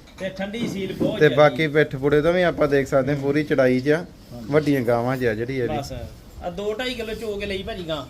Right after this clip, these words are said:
Speaker 2: ਠੀਕ ਆ।
Speaker 1: ਹੁਣ ਵੀ ਗੱਭਣ ਆਪਣੀ ਪੂਰੀ ਤਸੱਲੀ ਕੀਤੀ, ਲਾਮਾ ਕੋਈ ਨਹੀਂ ਕਿਸੇ ਨੂੰ ਆਪਣਾ
Speaker 2: ਅੱਛਾ।
Speaker 1: ਕਰਨ ਵਾਲੀ।
Speaker 2: ਤੇ ਇਹਦਾ ਫਿਰ ਮੁੱਲ?
Speaker 1: ਇਹਦਾ ਭਾਜੀ ਮੁੱਲ ਪਝੱਤਰ ਹਜ਼ਾਰ ਰੁਪਇਆ ਕਰਾਂਗੇ।
Speaker 2: ਤੇ ਦੇਣੀ ਕਿੰਨੇ ਦੀ ਆਪਾਂ ਇਹ?
Speaker 1: ਸੱਤਰ ਹਜ਼ਾਰ ਦੀ ਵੱਛੀ ਵੀ ਜੀ ਦੇਵਾਂਗੇ।
Speaker 2: ਸੱਤਰ ਦੀ। ਚਲੋ, ਛੋਟ ਛਾਟ ਮੌਕੇ
Speaker 1: ਛੋਟ
Speaker 2: ਤੇ
Speaker 1: ਛਾਟ
Speaker 2: ਕਰ
Speaker 1: ਮੌਕੇ
Speaker 2: ਲੈ।
Speaker 1: ਤੇ ਕਰ ਦਾਂਗੇ।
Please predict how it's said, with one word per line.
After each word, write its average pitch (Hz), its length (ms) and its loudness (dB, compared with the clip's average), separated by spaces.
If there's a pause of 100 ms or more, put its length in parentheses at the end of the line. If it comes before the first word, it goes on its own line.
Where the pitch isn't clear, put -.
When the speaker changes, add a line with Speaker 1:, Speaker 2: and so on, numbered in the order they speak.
Speaker 2:
ਠੀਕ 165 340 4
ਆ। 123 80 6
Speaker 1:
ਹੁਣ 165 180 -2
ਵੀ 214 80 -10
ਗੱਭਣ 180 280 -4
ਆਪਣੀ 214 240 -8
ਪੂਰੀ 247 280 -12
ਤਸੱਲੀ 202 380 -6
ਕੀਤੀ, 208 240 -10
ਲਾਮਾ 208 300 -2
ਕੋਈ 175 140 -6
ਨਹੀਂ 147 100 -6
ਕਿਸੇ 143 200 -8
ਨੂੰ 135 120 -8
ਆਪਣਾ 127 240 -10
Speaker 2:
ਅੱਛਾ। 131 400 -2
Speaker 1:
ਕਰਨ 117 180 -14
ਵਾਲੀ। - 280 -18
Speaker 2:
ਤੇ 147 200 2
ਇਹਦਾ 135 240 6
ਫਿਰ 160 140 -2
ਮੁੱਲ? 127 260 0 (560)
Speaker 1:
ਇਹਦਾ 226 260 -8
ਭਾਜੀ 254 260 -8
ਮੁੱਲ 220 300 -8
ਪਝੱਤਰ 226 380 -10
ਹਜ਼ਾਰ 180 200 -4
ਰੁਪਇਆ 165 240 -8
ਕਰਾਂਗੇ। 117 340 -12 (280)
Speaker 2:
ਤੇ 120 100 -2
ਦੇਣੀ 117 260 2
ਕਿੰਨੇ 110 220 -2
ਦੀ 113 120 -4
ਆਪਾਂ 107 240 -6
ਇਹ? 104 60 -8 (480)
Speaker 1:
ਸੱਤਰ 180 300 -10
ਹਜ਼ਾਰ 185 200 -6
ਦੀ 160 100 -12
ਵੱਛੀ 143 240 -12
ਵੀ 131 80 -14
ਜੀ 131 120 -14
ਦੇਵਾਂਗੇ। - 200 -14
Speaker 2:
ਸੱਤਰ 123 300 -2
ਦੀ। 95 160 -8 (100)
ਚਲੋ, 147 180 4
ਛੋਟ 139 260 2
ਛਾਟ 131 120 4
ਮੌਕੇ 117 220 -2
Speaker 1:
ਛੋਟ 113 100 0
Speaker 2:
ਤੇ 120 100 4
Speaker 1:
ਛਾਟ 104 100 0
Speaker 2:
ਕਰ 104 80 0
Speaker 1:
ਮੌਕੇ - 220 -6
Speaker 2:
ਲੈ। 151 80 -10
Speaker 1:
ਤੇ - 20 -12
ਕਰ 147 140 -8
ਦਾਂਗੇ। 139 320 -10